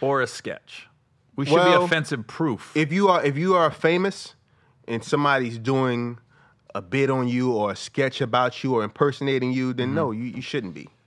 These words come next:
Speaker 2: You shouldn't be, but, you know, it,
Speaker 1: But there,
Speaker 2: it
Speaker 1: even
Speaker 2: happens.
Speaker 1: topics. There, there's,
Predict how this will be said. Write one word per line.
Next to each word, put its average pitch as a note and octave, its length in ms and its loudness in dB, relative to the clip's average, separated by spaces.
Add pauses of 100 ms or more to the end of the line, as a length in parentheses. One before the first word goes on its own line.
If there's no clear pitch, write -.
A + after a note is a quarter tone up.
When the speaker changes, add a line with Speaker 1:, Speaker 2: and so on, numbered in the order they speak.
(160)
Speaker 2:
You A2+ 100 -12
shouldn't F#2+ 340 -10
be, E2 100 -14
but, F2+ 280 -10 (880)
you G#2 80 -8
know, F2+ 160 -6
it, G2 160 -4
Speaker 1:
But E3 80 0
there, G3 100 -2
Speaker 2:
it G#3 40 0
Speaker 1:
even C4+ 180 -2
Speaker 2:
happens. - 100 -6
Speaker 1:
topics. - 720 -4
There, D3+ 200 -2
there's, E3+ 280 -4